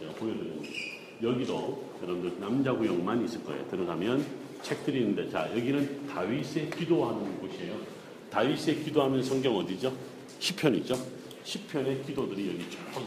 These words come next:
나열되어 있습니다. 남자분들은 조용히 들어가서 한번 보고 다윗의 가면가 어떻게 생겼는지 한번 여러분 만져보고. 자, 잠깐요. 들어갈 때 보면 오른쪽에 뭐가, 여러분들 방에 들어갈 때 오른쪽에 메주자라고 해서 비스듬하게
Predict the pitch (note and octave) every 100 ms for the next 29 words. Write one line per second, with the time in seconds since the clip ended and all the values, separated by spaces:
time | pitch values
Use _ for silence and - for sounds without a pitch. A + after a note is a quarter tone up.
0 | F#2 - F#2+ F#2+ F2+ E2+ - - - -
1 | - - F#2 G2+ G2 F2 F2+ A2+ - -
2 | - - - - G2+ G2+ - F#2 E2+ F#2
3 | F2+ E2+ G#2+ A2 C#3+ D3+ - - - -
4 | F2+ F#2+ G#2 - F#2 G2+ F2+ F2 G#2 F#2+
5 | F#2+ F2+ E2+ E2 D#2+ F#2 F#2 F#2 - -
6 | E2 E2 D#2+ F2 F#2+ F#2 - - - -
7 | - G#2 G2+ G#2+ A2+ G2 F2+ - - -
8 | - - C#3+ D#3+ C3+ G#2+ B2+ A2 G2 F2
9 | - C#3 D#3+ E3+ - C3+ G2+ F#2+ F2+ D#2
10 | B2 C3 C3+ - B2 D#3 D3+ C#3 C3 B2
11 | - C3 C#3+ D3 D3 B2+ G#2+ F#2+ G#2 G#2
12 | G#2+ D3 D3+ C3+ B2+ A2 F#2 D#2+ D#2 G2+
13 | G2+ - G2+ G2 B2 A#2 C3 C3 C3 C3